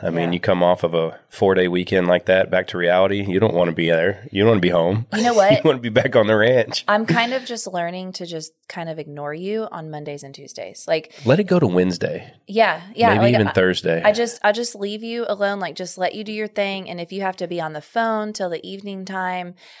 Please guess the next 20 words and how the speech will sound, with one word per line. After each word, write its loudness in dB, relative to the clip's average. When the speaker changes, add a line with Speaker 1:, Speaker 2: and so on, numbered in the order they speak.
Speaker 2:
I -4
just, -6
you, -10
Speaker 1:
How'd 0
you 6
Speaker 2:
there's 4
Speaker 1:
get -2
Speaker 2:
just 2
Speaker 1:
called 4
back 4
Speaker 2:
not, 4
Speaker 1:
up? 2
I 0
mean, 4
I 4
Speaker 2:
there's -4
h-, -6
not -2
much -8
communication -12